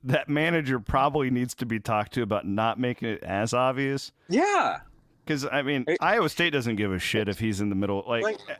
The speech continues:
Speaker 1: every team is looking for subs. This happens. But that kid was like, uh, he,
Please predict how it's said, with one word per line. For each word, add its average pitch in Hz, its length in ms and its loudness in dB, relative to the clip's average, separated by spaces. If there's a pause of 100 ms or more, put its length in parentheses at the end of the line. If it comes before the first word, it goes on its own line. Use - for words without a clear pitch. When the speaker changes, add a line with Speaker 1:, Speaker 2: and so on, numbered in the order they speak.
Speaker 1:
every 208 320 0
team 185 380 2
is 131 160 0
looking 143 300 2
for 113 140 -2
subs. 101 640 0
This 123 300 -2
happens. 135 440 2
But - 260 -4
that 175 240 2
kid 214 300 2
was 151 220 0
like, 123 420 0 (760)
uh, 160 180 4
he, 151 240 2